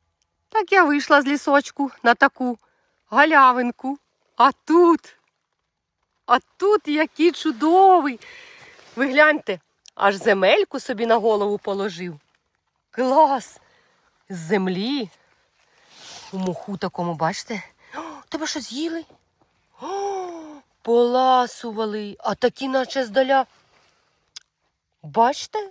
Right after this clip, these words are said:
Все, з'їли цього. Ну і нехай смакують.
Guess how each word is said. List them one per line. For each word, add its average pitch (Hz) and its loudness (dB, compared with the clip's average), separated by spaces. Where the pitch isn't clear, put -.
Все, 466 -2
з'їли 339 -2
цього. 180 -4
Ну 508 6
і 466 4
нехай 262 2
смакують. 233 -4